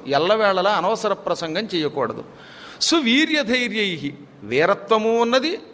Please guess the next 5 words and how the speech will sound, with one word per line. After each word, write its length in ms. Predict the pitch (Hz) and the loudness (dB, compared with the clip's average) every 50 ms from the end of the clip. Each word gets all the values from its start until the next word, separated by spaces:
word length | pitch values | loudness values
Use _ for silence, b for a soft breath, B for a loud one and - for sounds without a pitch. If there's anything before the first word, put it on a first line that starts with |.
| - - - | -20 -20 -16
ధైర్యము 680 | 120 147 180 202 226 233 214 226 214 202 196 190 180 170 | -4 2 2 2 2 4 2 2 2 2 0 0 0 0
ఉన్నది. 320 | 165 151 147 123 113 101 - - B B B B B B B B B - - 175 | 0 -2 -2 -2 -4 -8 -14 -18 B B B B B B B B B -6 0 2
పనిని 260 | 170 196 262 285 302 | 2 2 2 0 0
చెయ్యడానికి 720 | - - 269 247 262 254 247 247 247 240 240 240 240 233 | 0 0 0 2 4 4 4 4 2 0 -2 -4 -6 -4
కావలసినటువంటి 1400 | - 226 226 226 220 226 226 226 214 220 226 220 214 214 214 214 208 202 175 - 190 180 180 185 190 185 - | -2 0 0 2 2 0 0 -2 -2 -2 -2 -2 -2 0 0 -2 -2 -2 -4 -4 -2 -2 0 -2 -2 -4 -8